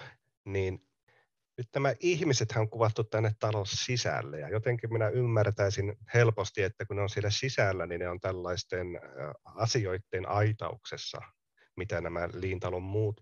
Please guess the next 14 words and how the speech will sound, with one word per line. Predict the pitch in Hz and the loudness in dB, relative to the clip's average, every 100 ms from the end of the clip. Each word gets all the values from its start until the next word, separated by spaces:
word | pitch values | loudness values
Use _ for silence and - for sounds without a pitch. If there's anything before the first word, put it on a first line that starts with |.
| - | -4
palikat | 80 80 80 78 - _ _ _ - _ _ _ _ - | -2 -4 -6 -8 -8 _ _ _ -20 _ _ _ _ -2
edustaa, | 98 104 95 92 - 78 82 | 0 0 -2 -6 -6 -4 -4
niin | 87 87 90 - - - _ _ _ _ _ _ _ | -4 -2 -4 -8 -20 -20 _ _ _ _ _ _ _
tämä | - 120 | 4 4
kuitenkin | 147 143 131 123 _ _ _ | 6 4 4 2 _ _ _
taitaa | - 131 127 123 | 6 6 8 6
olla | 131 | 6
niin, | 127 143 143 104 | 6 4 6 4
että | 104 107 | 4 2
se | 113 | 4
ei | 110 | 4
kuitenkaan | 113 135 123 120 117 113 | 4 0 2 4 6 4
ne | |
ihmiset, | 120 135 135 107 104 | 4 4 4 2 0